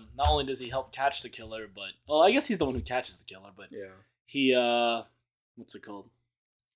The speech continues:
Speaker 1: He's able to say no to the drugs, but,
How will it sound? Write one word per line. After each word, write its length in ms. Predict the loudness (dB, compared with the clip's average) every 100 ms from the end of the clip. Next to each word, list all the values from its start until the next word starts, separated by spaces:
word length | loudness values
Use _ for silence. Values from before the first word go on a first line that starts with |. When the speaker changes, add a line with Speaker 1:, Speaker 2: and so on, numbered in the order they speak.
| _ _ _ _ _ _ _ _ _ _
Speaker 1:
He's 200 | -2 4
able 240 | 6 6 6
to 340 | 6 6 6
say 220 | 4 4
no 180 | 6 6
to 60 | 6
the 120 | 2
drugs, 420 | 6 6 6 4
but, 260 | 2 2